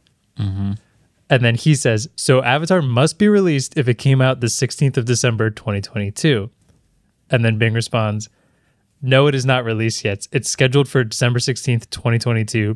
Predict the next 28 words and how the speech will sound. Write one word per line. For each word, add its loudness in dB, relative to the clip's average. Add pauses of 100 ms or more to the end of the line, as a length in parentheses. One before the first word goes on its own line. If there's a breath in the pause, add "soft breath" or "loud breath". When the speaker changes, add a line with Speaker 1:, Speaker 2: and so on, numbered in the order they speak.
(160)
Speaker 2:
Today 2
is 0
February 2
twelfth, -2 (120)
twenty -2
twenty-three, -4 (760)
which 4
is 2
before 2
December 0
sixteenth, -4
Speaker 1:
Says -2
you 2
have 0
to -4
Speaker 2:
twenty -2
twenty." -4
Speaker 1:
wait -2
for -2
ten -2
months -2
until -2
the 0
movie 0
comes -4
out. -4
Speaker 2:
<laughs> -20 (1300 loud breath)
Speaker 1:
Yeah. -2